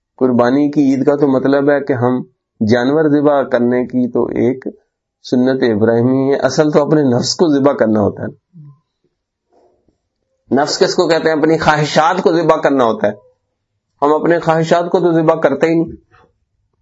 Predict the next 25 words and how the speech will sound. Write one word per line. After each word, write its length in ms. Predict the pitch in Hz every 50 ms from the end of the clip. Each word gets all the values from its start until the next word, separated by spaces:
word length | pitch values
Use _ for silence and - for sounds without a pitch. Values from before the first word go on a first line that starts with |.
| _ _ _ _ _ _ _ _ _ _ _ _ _ _ _ _ _ _ _ _ _ _ _ _ _ _ _ _ _ _ _ _ _ _ _ _ _ _ _ _ _ _ _ _ _ _ _ _ _ _ -
کہ 80 | 127
قربانی 500 | - 143 139 127 120 127 123 135 151 156
کے 120 | 143 151 135
ساتھ 320 | - 143 127 131 139 135 120 - - - _ _ -
بندہ 180 | 123 131 139 139
یہ 220 | 135 131 131 135
سوچے 420 | 135 - 135 120 120 127 143 135 120
کہ 80 | 131
میں 120 | 120 117 117
اپنی 280 | 117 - - 123 123 120 - - - 98 92 98 - -
خواہشات 600 | - 131 127 127 127 - 151 135 135 151 151 -
کو 100 | - 165
چھوڑوں 440 | 143 - - 139 131 139 160 170 175
گا، 100 | 190 196 180
اللہ 340 | 165 180 185 190 220 214 208
کی 120 | 208 214 220
مرضی 340 | 208 190 175 175 185 208
پہ 140 | 202 202 190
چلوں 340 | 175 - 175 147 143 135 123
گا، 120 | 101 101 - - _ _ _ _ _ _ _ _ _ _ _ _ _ _ - - - - - - - - - -
پرواہ 320 | 135 139 156 165 175 185
ہی 100 | 196 208
نہیں۔ 160 | 196 185 180 - - - - _ _ _ _ _ _ _ _ _ _ _ _ _ _ _ _ _ _ _ _ _ _ _ _ _ - - - - - - _ _ 622 - - - - - - - _ _ _ _ _ _ - _ - - _ _ - 127
ہماری 320 | 131 135 139 147 156 165
مجلس 360 | 160 156 151 151 151 160 160